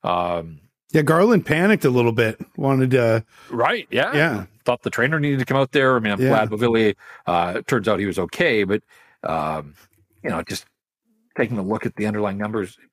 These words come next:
Speaker 2: Oh, they're bad. Like, I
Speaker 1: Yeah,
Speaker 2: mean,
Speaker 1: ten to,
Speaker 2: go
Speaker 1: ten to two for the
Speaker 2: Yeah.
Speaker 1: Kings when Beauvillier's out there. So,
Speaker 2: Yeah.
Speaker 1: like, we're talking the bottom six. Like, this is, we know that the Canucks have a top six that ge-, you know, most nights can hold its own. Right, right now, maybe not, but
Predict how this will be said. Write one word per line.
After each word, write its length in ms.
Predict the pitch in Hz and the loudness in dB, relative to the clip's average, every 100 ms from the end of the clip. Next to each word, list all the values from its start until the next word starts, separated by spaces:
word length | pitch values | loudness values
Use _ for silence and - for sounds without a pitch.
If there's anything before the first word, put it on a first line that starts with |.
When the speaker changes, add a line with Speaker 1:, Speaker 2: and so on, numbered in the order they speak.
| - | -2
Speaker 2:
Oh, 120 | 151 | 2
they're 140 | 156 151 | 2 2
bad. 380 | 127 139 127 | 0 2 0
Like, 200 | 123 127 | 0 0
I 40 | 131 139 | 0 2
Speaker 1:
Yeah, 120 | 139 208 | 2 2
Speaker 2:
mean, 80 | 131 | 2
Speaker 1:
ten 200 | 170 151 | 2 2
to, 80 | |
Speaker 2:
go 200 | 143 147 - | 0 -2 -4
Speaker 1:
ten 220 | 180 208 | -4 -4
to 60 | 175 | -4
two 420 | 202 277 262 87 | 2 2 2 -2
for 120 | - 156 | -4 2
the 80 | |
Speaker 2:
Yeah. 200 | 139 165 | 2 2
Speaker 1:
Kings 160 | 135 135 | -2 -2
when 160 | 147 139 | 0 0
Beauvillier's 540 | 139 247 285 143 107 | 0 0 2 0 0
out 180 | 95 - | -4 -2
there. 200 | 98 82 | -4 -2
So, 200 | - 175 | 2 2
Speaker 2:
Yeah. 180 | 117 98 - _ _ | 2 -4 -14 _ _
Speaker 1:
like, 220 | 156 156 160 | -2 -2 -4
we're 120 | 208 | -2
talking 280 | 226 220 202 | -2 0 -2
the 60 | |
bottom 280 | 160 180 196 | 2 0 0
six. 500 | - 269 262 - - | -4 -2 -2 -4 -2
Like, 160 | 170 - | -2 -2
this 560 | 156 147 127 226 - 185 | -14 -2 2 2 0 0
is, 260 | 185 165 - - | 0 0 -6 -4
we 160 | 214 311 | -2 0
know 240 | 254 269 | 2 2
that 120 | 233 | 0
the 100 | 202 | -2
Canucks 260 | 180 190 - | 0 -2 0
have 120 | 180 | -2
a 60 | 165 | 0
top 300 | - 175 - | 0 0 0
six 360 | 165 127 - - | -2 -2 -6 -2
that 260 | 156 160 - 202 170 | 0 0 -4 -8 -6
ge-, 300 | 107 113 151 - | -2 0 0 -2
you 100 | 254 | -14
know, 60 | 277 | -12
most 320 | 285 302 254 | -4 -2 0
nights 280 | 180 208 - | 0 -2 -4
can 160 | - 175 | -4 0
hold 220 | 170 160 | 2 0
its 120 | 147 | 2
own. 220 | 180 95 | 0 0
Right, 200 | 92 117 131 | -4 -6 -2
right 200 | 151 151 | -4 -2
now, 400 | 160 165 165 160 - _ _ | -2 0 0 -2 -6 _ _
maybe 260 | 131 127 113 | -2 0 2
not, 360 | 147 127 104 - | 2 0 -2 -4
but 200 | 170 139 | -2 -2